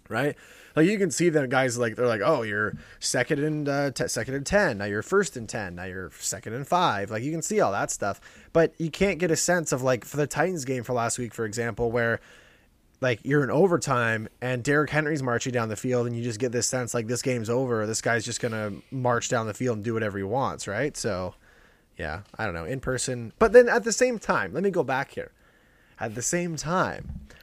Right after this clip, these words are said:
watching a game like Russell Wilson when they're playing well live, or the Falcons when they're playing well live, you just know it's coming. So then it's less stressful to check the app 'cause you don't have to check it every second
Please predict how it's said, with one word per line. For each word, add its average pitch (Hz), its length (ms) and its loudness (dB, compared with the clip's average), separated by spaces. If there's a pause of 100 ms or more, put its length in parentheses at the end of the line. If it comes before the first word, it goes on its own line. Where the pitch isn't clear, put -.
watching 123 360 0
a 120 80 -4
game 120 280 -4
like 117 160 -2
Russell 123 400 0
Wilson 147 500 2
when 113 140 -4
they're 113 140 -6
playing 117 360 -2
well 110 400 -2 (400)
live, 117 580 4
or - 180 2
the 120 100 -2
Falcons 165 440 0
when 131 120 -4
they're 123 100 -2
playing 117 300 -6
well 107 220 -2
live, 101 520 -2
you 139 140 -8
just 131 200 -4
know 165 380 6
it's - 160 -2
coming. 98 400 -6 (380)
So 156 160 0
then 143 160 -2
it's 131 120 -6
less 160 280 2
stressful 135 520 -2
to 127 60 -4
check 117 240 -4
the 131 140 -6
app 143 240 0
'cause 123 160 -8
you 127 60 -8
don't 139 160 -4
have 180 180 0
to 139 80 -10
check 131 240 -2
it 131 80 -2
every 120 180 -2
second 120 460 -6